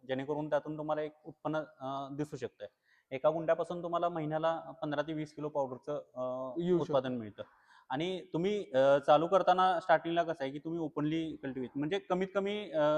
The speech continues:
Speaker 2: खर्चामध्ये.
Speaker 1: इन्व्हेस्टमेंट करून आहे ना, तुम्ही चालू करा, जेणेकरून म्हणजे तुमचं हळूहळू मार्केट पण डेव्हलप होईल आणि
Speaker 2: तुम्हाला
Speaker 1: तुम्हाला
Speaker 2: एकदा कॉन्फिडन्स
Speaker 1: हां,
Speaker 2: आला की तुम्ही
Speaker 1: तेच की तुम्ही त्या प्रकारे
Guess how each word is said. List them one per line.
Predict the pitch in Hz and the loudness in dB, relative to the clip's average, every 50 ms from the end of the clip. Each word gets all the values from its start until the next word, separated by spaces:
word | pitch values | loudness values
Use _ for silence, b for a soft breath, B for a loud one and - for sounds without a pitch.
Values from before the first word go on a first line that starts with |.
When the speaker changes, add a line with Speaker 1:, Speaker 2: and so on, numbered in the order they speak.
| 151 151 | 4 4
Speaker 2:
खर्चामध्ये. | 151 185 160 151 151 160 147 139 135 135 | 6 6 4 4 2 0 -2 -2 -2 0
Speaker 1:
इन्व्हेस्टमेंट | 165 165 170 165 - 185 185 180 175 | 0 0 0 0 -2 -4 -6 -4 -4
करून | 185 170 165 180 | -2 -2 0 0
आहे | 180 165 | 0 2
ना, | 139 139 | 0 0
तुम्ही | 139 - 151 160 165 | -2 -2 -4 -2 0
चालू | 170 143 127 | 0 0 0
करा, | 123 113 113 107 110 | -2 -4 -6 -8 -6
जेणेकरून | 107 127 131 139 143 151 151 156 | -6 -6 -6 -6 -4 -4 -4 -4
म्हणजे | 160 160 147 151 151 165 170 170 | -4 -6 -8 -6 -4 -2 -4 -4
तुमचं | - - _ _ _ - 151 147 143 190 202 B B B B B B - | -6 -10 _ _ _ -4 -4 0 0 0 0 B B B B B B 4
हळूहळू | 147 147 160 165 175 185 | 6 6 6 6 4 4
मार्केट | 185 180 170 - - 185 175 | 4 2 2 2 0 -2 -2
पण | - 196 196 | 0 0 2
डेव्हलप | 185 185 180 180 180 185 | 2 4 4 4 4 4
होईल | - 170 127 - b b b b b - | 2 0 0 -2 b b b b b -2
आणि | 135 143 156 165 | -2 0 0 0
Speaker 2:
तुम्हाला | 170 175 - - | 0 -2 0 4
Speaker 1:
तुम्हाला | 175 175 175 196 202 214 | 6 10 12 12 12 12
Speaker 2:
एकदा | 214 208 220 | 12 10 8
कॉन्फिडन्स | 214 214 226 220 202 - 214 208 208 | 8 8 8 8 8 8 8 8 8
Speaker 1:
हां, | 185 208 | 8 6
Speaker 2:
आला | 202 202 | 6 6
की | 190 196 | 4 2
तुम्ही | 185 190 190 185 190 | 2 2 2 2 2
Speaker 1:
तेच | 170 156 - | 0 -2 -4
की | - 135 | -6 -6
तुम्ही | - 151 160 160 170 160 | -2 -2 0 0 -2 -4
त्या | 147 - 151 | 0 2 2
प्रकारे | 151 156 160 - 160 160 165 | 2 2 2 2 2 2 2